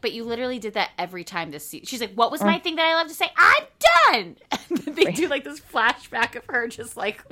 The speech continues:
Speaker 1: <laughs> running away
Speaker 2: "I'm
Speaker 1: from it.
Speaker 2: done."
Speaker 1: They're like, "Uh, how about the Bahamas?" She's like, "Okay, well, that was one." They're like, "And then you actually did run at the golf course?" She's like, "Well, okay. I didn't say I was done, though. I just walked away."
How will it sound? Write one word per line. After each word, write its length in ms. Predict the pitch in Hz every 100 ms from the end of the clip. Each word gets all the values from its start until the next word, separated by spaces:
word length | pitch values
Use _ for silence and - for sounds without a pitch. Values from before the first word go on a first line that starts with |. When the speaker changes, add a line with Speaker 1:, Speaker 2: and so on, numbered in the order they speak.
| - _
Speaker 1:
<laughs> 220 | 226 -
running 460 | 202 214 220 220 202
away 100 | 190
Speaker 2:
"I'm 200 | 381 440
Speaker 1:
from 120 | -
it. 80 | - - _ _ _
Speaker 2:
done." 360 | 381 - - - _ _ _ _ - -
Speaker 1:
They're 120 | 226
like, 160 | 226 226
"Uh, 280 | 226 220 214
how 100 | 247
about 180 | 262 285
the 60 | 269
Bahamas?" 560 | 240 233 202 190 151
She's 160 | - 202
like, 140 | 226
"Okay, 220 | 349 - 254
well, 120 | 233
that 180 | 320 -
was 180 | 262 220
one." 220 | 208 185
They're 140 | 196
like, 140 | 185 185
"And 120 | 226
then 100 | 247
you 80 | 262
actually 300 | 254 - 269
did 260 | 190 208 190
run 180 | 208 226
at 80 | 226
the 80 |
golf 240 | 214 226 226
course?" 200 | 269 269
She's 100 | 294
like, 160 | 320
"Well, 380 | 381 403 - -
okay. 100 | 571 - - 294
I 60 |
didn't 200 | 415 440
say 260 | - 285 311
I 100 | 240
was 180 | 202 180
done, 320 | 156 202 269
though. 120 | 170 151
I 120 | 196
just 160 | 254 285
walked 260 | 294 294
away." 480 | 302 349 277 -